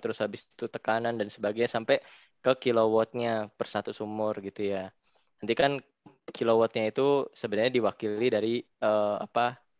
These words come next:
mass flow, eh, aliran massanya si, eh, panas bumi itu di, di dalam satu sumur itu, di uap itu. Jadi kalau, kalau yang saya kerjakan memang yang di pembangkit gitu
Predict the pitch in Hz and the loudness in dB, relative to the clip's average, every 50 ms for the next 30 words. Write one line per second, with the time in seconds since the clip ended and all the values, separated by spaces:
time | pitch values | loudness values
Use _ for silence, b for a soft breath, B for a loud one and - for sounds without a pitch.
0 | - 117 110 - - - 143 131 120 107 98 98 - _ - 120 113 104 104 101 | -4 -4 -4 -4 -2 2 4 6 6 6 4 0 -4 _ -4 -2 0 2 2 2
1 | 101 - 110 113 117 117 117 113 110 110 110 104 b b b b b b _ - | 2 2 2 4 4 4 4 4 2 0 -4 -10 b b b b b b _ -6
2 | 110 104 - - - - 107 107 107 110 110 - - 110 104 104 104 101 101 - | -6 -6 -6 -6 -6 -4 -4 -4 -2 -4 -6 -6 -6 -8 -6 -6 -6 -6 -8 -10
3 | - - - - 101 104 101 101 98 101 101 101 98 101 - _ - 104 104 101 | -14 -16 -12 -8 -6 -6 -6 -6 -6 -8 -8 -10 -10 -12 -12 _ -12 -10 -10 -10
4 | - - 104 101 104 107 104 101 101 - 120 113 101 104 95 101 104 107 104 101 | -10 -8 -6 -6 -4 -4 -4 -4 -4 -2 -2 -2 -2 -4 -8 -8 -6 -4 -2 -2
5 | 101 104 - 101 - 101 - 107 104 101 98 98 104 - - 113 107 104 101 98 | -2 -4 -6 -10 -10 -10 -14 -12 -10 -8 -6 -6 -6 -6 -4 -4 -4 -4 -4 -6
6 | 98 98 104 - 101 98 95 - 107 - - 104 - - B B B B B B | -8 -10 -8 -6 -6 -6 -6 -6 -8 -8 -8 -8 -10 -10 B B B B B B
7 | B B B B B _ _ - 107 107 120 127 123 - - _ _ _ _ - | B B B B B _ _ -4 -2 2 2 2 2 0 -4 _ _ _ _ 2
8 | 117 117 117 113 - _ - 120 117 117 120 120 117 117 117 - - 120 110 - | 4 6 4 4 2 _ 0 2 4 6 6 6 4 2 0 -2 -2 -2 -2 -2
9 | 120 113 117 117 101 95 - - 107 107 117 127 120 110 110 110 117 120 123 127 | -4 -4 0 0 0 0 0 0 0 0 2 0 -2 -4 -2 -2 -2 -2 -2 -2
10 | 120 117 117 113 110 113 - 110 110 107 113 117 127 - - 135 123 117 113 _ | -2 -4 -4 -6 -8 -8 -6 -4 2 2 2 2 2 0 0 2 2 2 2 _
11 | - 113 107 - - | -6 -8 -6 -2 0